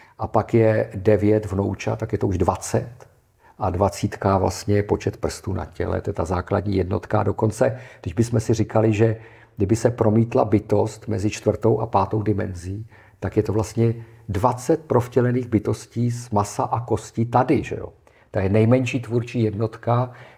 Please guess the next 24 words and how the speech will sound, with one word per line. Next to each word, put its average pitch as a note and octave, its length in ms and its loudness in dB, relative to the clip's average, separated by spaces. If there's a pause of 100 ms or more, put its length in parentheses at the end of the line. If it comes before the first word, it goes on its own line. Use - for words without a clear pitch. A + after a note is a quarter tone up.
jakýkoliv A2+ 640 2
společnosti, - 760 0
jakýkoliv G#2+ 440 0
organizace A2 680 -4
a - 100 -6
tak, A#2 300 -4 (220)
protože G#2 360 2
větší G#2+ 360 4
počet A#2 340 -2
nejde A2+ 260 2
jedním G#2+ 340 2
člověkem G#2 460 -4
řídit. F#2+ 480 -6 (760)
A G#2+ 100 2
takže G#2 260 2
já C#3 100 4
si C#3 140 -4
myslím, D3 360 0
že C3+ 120 2
právě B2 420 4
ta C#3 280 -2
úžasná D#3 640 0
věc D3 300 -4
je, - 240 -6